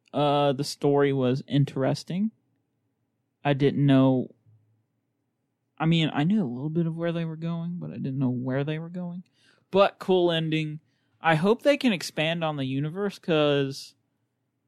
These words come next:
the creatures in it are attracted to sound, and they're from space, so they're aliens. I wanna know how the hell they got to Earth and, like, why they got to Earth,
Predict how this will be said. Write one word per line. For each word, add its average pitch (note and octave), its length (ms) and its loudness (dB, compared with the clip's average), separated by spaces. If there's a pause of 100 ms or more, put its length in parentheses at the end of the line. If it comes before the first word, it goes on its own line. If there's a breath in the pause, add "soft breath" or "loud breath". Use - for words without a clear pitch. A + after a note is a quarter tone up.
(240)
the D#3+ 140 -2
creatures F#3+ 600 0
in C3+ 180 0
it C3+ 160 0 (2250)
are C#3+ 80 2
attracted D#3+ 460 -2
to A2 60 -8
sound, C3+ 760 0 (2250)
and D3+ 120 0
they're C#3 80 2
from A#3+ 280 2
space, D3+ 480 4
so B2+ 120 -2
they're C3 200 0
aliens. B2+ 680 -6 (320 soft breath)
I E4+ 120 6
wanna E4 180 6
know F3 200 6
how D#3 220 2
the D3 100 0
hell D3 220 0
they A#2+ 120 -2
got C3+ 240 -2
to - 60 -10
Earth C#3+ 520 -4
and, C3+ 160 -2
like, B2 240 -2 (580)
why C3+ 420 2
they D3 180 0
got D3+ 240 0
to D3+ 80 -6
Earth, D3 360 -4